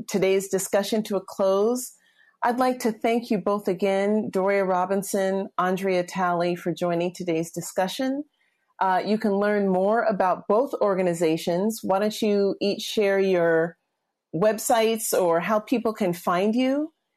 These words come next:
Um, and, uh, they, we're gonna be asking each of you, everybody in the audience will be receiving a giving guide, care of the San Francisco Foundation, with information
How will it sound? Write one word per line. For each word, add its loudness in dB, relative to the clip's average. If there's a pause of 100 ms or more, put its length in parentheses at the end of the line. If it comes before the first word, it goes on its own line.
(300)
Um, 0 (600)
and, 2 (240)
uh, 2
they, 2 (320)
we're 2
gonna 0
be 0
asking -2
each 0
of -2
you, 2
everybody 0
in 0
the 0
audience 0
will -2
be 0
receiving 0
a 0
giving 0
guide, 0
care 2
of -2
the -4
San -2
Francisco -2
Foundation, -2
with -2
information -2